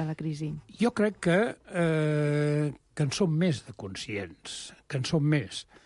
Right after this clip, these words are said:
Speaker 2: Perquè durant aquests anys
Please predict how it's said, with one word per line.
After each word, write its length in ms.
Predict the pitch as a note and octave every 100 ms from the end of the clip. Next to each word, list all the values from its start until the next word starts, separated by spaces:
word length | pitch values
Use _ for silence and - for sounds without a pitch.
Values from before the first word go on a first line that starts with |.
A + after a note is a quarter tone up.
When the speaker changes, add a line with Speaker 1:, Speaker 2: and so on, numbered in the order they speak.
| _ - _ _ _ _ _
Speaker 2:
Perquè 460 | F3 D3+ C#3+ F#3+ - _ _ _ -
durant 400 | D3+ E3 G3+ A#3
aquests 340 | - E3 B2+
anys 400 | F3+ C#3 E3+ -